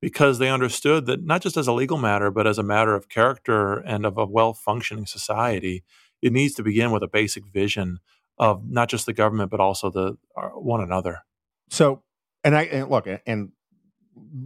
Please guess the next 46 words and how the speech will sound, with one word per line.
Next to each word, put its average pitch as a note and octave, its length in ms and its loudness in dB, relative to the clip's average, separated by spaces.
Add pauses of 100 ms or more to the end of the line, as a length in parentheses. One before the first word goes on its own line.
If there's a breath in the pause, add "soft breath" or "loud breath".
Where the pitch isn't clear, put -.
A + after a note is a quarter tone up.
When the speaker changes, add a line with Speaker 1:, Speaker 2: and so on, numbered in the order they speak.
Speaker 2:
your B2 180 0
point C#3 200 4
about A2 160 2
the G#2+ 60 -2
administrative G#2+ 560 -2
state G2+ 400 -2
sapping F#2+ 440 0
Republican F2+ 640 -4
virtue, E2+ 520 -2
I E2+ 100 -4
think, F2 200 -4
is E2+ 120 -8
a - 20 -8
very D#2+ 240 -2
good G2+ 180 -2
one, F2+ 380 -2
and E2+ 100 -8
we E2 80 -8
could E2 100 -14
probably E2+ 200 -4
do E2 160 -6
a - 20 -6
whole E2+ 120 -8
podcast F2 480 -4
on D#2 120 -6
it. C#2+ 120 -8 (360)
I B2 40 0
do F3 100 6
have G3+ 80 2
a D3 60 -4
question. C3 380 -2 (200 soft breath)
So E3 80 4
Speaker 1:
Let's. C4+ 500 4 (340)
Speaker 2:
<laughs> - 720 2
um, B2+ 220 0 (540 loud breath)
um, G2+ 580 2 (500)
you C3+ 220 4
hang C3+ 220 4
out A#2 280 0
in G2+ 220 -2
these G2 240 -4
sort G#2 180 0
of F2 80 -2
fedsoc G2 560 0
circles. F#2 680 -4
You, F2+ 520 -6